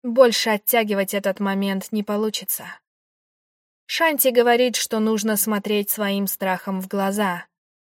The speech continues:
ведь убежать от них не удастся никогда и никому.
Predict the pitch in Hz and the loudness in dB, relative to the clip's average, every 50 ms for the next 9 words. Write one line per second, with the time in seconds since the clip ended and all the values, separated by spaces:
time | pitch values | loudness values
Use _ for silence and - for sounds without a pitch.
0 | _ _ _ _ _ - 254 247 233 208 - 240 220 214 220 202 226 233 240 214 | _ _ _ _ _ -2 0 0 0 0 0 -2 0 0 0 0 2 0 0 0
1 | 202 185 185 - 202 190 190 - - - 214 208 208 208 202 202 202 190 - - | 0 -2 -2 -2 -4 -4 -4 -6 -4 -4 -2 0 0 0 0 -2 -2 -2 -4 -4
2 | - 214 202 202 196 202 208 196 190 190 208 208 202 185 - _ _ _ _ _ | -4 -2 -2 -2 -2 -2 -4 -4 -4 -4 -4 -4 -4 -6 -8 _ _ _ _ _
3 | - 254 247 240 233 226 - - 233 220 202 180 180 175 | -4 -2 0 0 -2 -2 -2 -2 0 0 0 -2 -4 -8